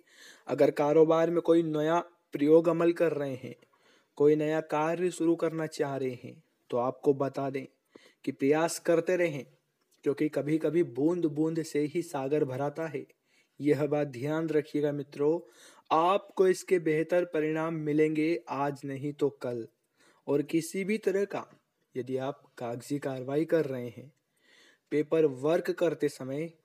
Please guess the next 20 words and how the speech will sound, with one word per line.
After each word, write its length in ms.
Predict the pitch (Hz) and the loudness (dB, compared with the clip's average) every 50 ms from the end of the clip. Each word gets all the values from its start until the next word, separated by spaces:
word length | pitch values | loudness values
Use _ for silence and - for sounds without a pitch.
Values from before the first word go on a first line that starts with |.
| - - | -20 -14
सावधान 600 | - - 139 139 135 135 131 - 127 143 143 135 | -8 -6 -4 -2 -2 -2 -4 -4 -6 -6 -6 -6
रहना 380 | 127 131 117 107 135 135 131 123 | -6 -6 -8 -6 -8 -8 -8 -8
जरूरी 460 | 120 120 113 120 117 113 120 117 113 - | -10 -10 -10 -10 -12 -12 -12 -12 -14 -14
है। 80 | 131 143 _ _ _ _ _ _ _ - - - - _ _ | -18 -20 _ _ _ _ _ _ _ -20 -20 -20 -20 _ _
एक 200 | 165 170 165 175 | 2 2 4 4
एक 160 | 185 170 - - | 2 0 2 0
कागज 380 | 165 147 147 151 170 170 170 | 0 0 4 4 4 4 4
को 240 | - - 170 165 165 165 165 - - - | 2 2 4 4 4 4 0 -6 -14 -12
अच्छे 360 | - 139 - - - - 151 | -12 -12 -10 -8 -4 -2 -2
से 120 | 147 156 160 | 0 0 -2
पढ़ 200 | 160 - 143 135 | -2 -2 -4 -2
लें, 260 | 135 139 147 156 165 - _ _ _ _ _ | -2 -2 -2 -2 -4 -8 _ _ _ _ _
एक 140 | 151 147 156 | -6 -4 -4
एक 120 | 156 - | -4 -6
शब्दों 500 | - - - 135 127 123 123 - 156 151 | -6 -10 -10 -10 -10 -10 -6 -4 -2 -2
को 280 | 147 - - 139 147 151 147 _ _ _ _ _ _ - | -2 -2 -4 -4 -4 -6 -8 _ _ _ _ _ _ -16
बारीकी 500 | 120 120 131 127 139 147 151 151 - 156 | -10 -6 -6 -4 -2 -2 -2 -2 -2 -4
से 180 | 151 - 156 147 | -4 -2 -2 -2
पढ़ 180 | - 139 131 | -2 -4 -6
लें, 300 | 123 127 127 139 156 165 | -6 -6 -6 -8 -10 -10